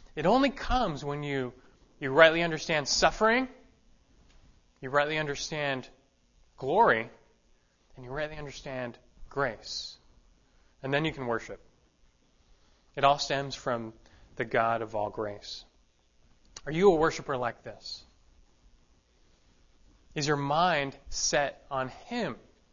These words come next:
or are you distracted? Where are your thoughts this morning, this week, this month? Where's your heart?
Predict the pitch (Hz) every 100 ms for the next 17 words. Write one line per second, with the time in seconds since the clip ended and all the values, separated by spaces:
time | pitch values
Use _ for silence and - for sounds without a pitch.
0 | _ - _ _ _ _ 127 123 127 123
1 | 120 - 131 123 - - - - - _
2 | _ - _ - - - _ _ _ _
3 | - - - 160 208 185 - 147 - -
4 | - - - _ _ - - 151 156 156
5 | 143 - 143 151 - - _ _ _ _
6 | _ 127 127 143 170 - - - _ _
7 | - - _ - 139 143 151 143 - 190
8 | 185 -